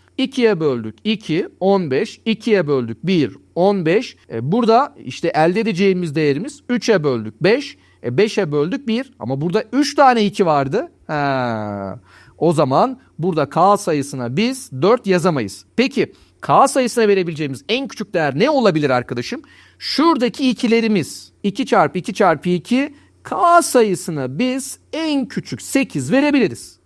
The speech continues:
Bu bir. Aldık mı cebe? Aldık arkadaşım. Peki, adım adım ilerliyorum. Bir tane değer yok çünkü birden fazla değer var. Adım adım ilerliyorum. Hocam, K sayısı yerine biz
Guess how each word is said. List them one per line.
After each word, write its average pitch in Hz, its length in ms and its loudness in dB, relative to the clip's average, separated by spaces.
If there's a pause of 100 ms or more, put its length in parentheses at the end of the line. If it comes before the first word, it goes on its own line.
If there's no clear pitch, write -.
(140)
Bu 320 120 2
bir. - 340 -4
Aldık 196 340 2
mı 262 100 -4
cebe? 226 340 2 (200)
Aldık 147 340 0
arkadaşım. - 440 -10 (300)
Peki, 262 320 0 (260)
adım 240 280 2
adım 294 200 2
ilerliyorum. 208 640 2
Bir 233 200 2
tane 226 340 -2
değer 175 220 4
yok 196 240 2
çünkü 123 300 -12
birden 147 380 0
fazla 139 280 -2
değer 98 200 -4
var. 82 240 -14 (280)
Adım 262 260 4
adım 220 200 2
ilerliyorum. 151 500 2 (260)
Hocam, 190 400 0
K 311 340 2
sayısı 180 400 0
yerine 196 420 0
biz 269 300 -4